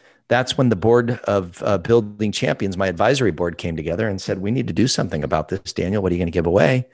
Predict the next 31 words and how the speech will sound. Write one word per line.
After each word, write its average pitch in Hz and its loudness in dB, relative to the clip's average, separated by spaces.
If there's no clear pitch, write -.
And 127 4
they 117 8
all 80 4
knew. 73 -2
I'm 107 -8
like, 107 -12
"We're - -10
gonna 98 -2
give 90 -4
away 98 2
life 92 2
planning 98 -2
and 78 -2
mentorship. - -2
We 92 -2
know 101 2
how 95 4
to 87 0
do 90 -2
that 90 -4
day 95 2
in 98 0
and 90 -2
day 80 0
out. 98 0
We've 80 -6
been 82 -2
doing 87 -2
it 85 -2
with 82 -8
leaders, 98 0